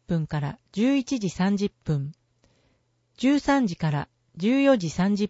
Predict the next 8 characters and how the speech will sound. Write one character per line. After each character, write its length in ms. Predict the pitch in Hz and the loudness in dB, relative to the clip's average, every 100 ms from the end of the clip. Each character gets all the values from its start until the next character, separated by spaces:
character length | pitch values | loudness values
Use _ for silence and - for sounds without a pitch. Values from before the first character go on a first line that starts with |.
| - | -4
分。 280 | 165 143 139 - _ _ _ _ _ _ _ _ _ _ - | -4 -4 -6 -14 _ _ _ _ _ _ _ _ _ _ -2
定 320 | 247 262 254 | 2 4 4
員、 320 | 240 233 233 _ _ _ _ | 2 -2 -6 _ _ _ _
先 320 | - 269 285 | -4 0 0
着 260 | 269 269 254 | 0 0 2
七 300 | 233 240 247 | 4 4 2
十 220 | 240 220 | 2 2
人。 340 | 165 139 135 | 2 -2 -6